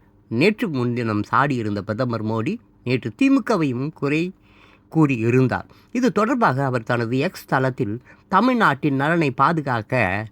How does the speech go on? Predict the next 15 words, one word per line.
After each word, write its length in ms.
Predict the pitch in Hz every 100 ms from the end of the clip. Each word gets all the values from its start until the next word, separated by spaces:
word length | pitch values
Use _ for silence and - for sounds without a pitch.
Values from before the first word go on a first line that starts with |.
| _
திமுக 440 | 151 160 135 120
எதையும் 520 | 117 139 185 220 214 202
செய்யவில்லை. 720 | 131 139 160 117 170 185 107 - - -
கச்சத்தீவு 540 | 147 233 185 156 127
விவகாரத்தில் 640 | 110 160 170 139 120 143 127
வெளியாகி 480 | 127 151 160 127 120
இருக்கும் 440 | 117 156 165 123
புதிய 520 | 123 147 180 175 117 - - _
தகவல்கள். 560 | - 135 139 117 98 95 - - - - - -
திமுக 300 | 269 285 226
இரட்டை 680 | 180 208 247 339 339 214 -
நிலைப்பாட்டின் 840 | 139 156 196 180 151 131 131 113 131
முகத்திரையை 720 | 135 185 - 147 147 131 139
கிழித்து 400 | 233 262 277 214
இருக்கிறது. 520 | 135 - 101 98 95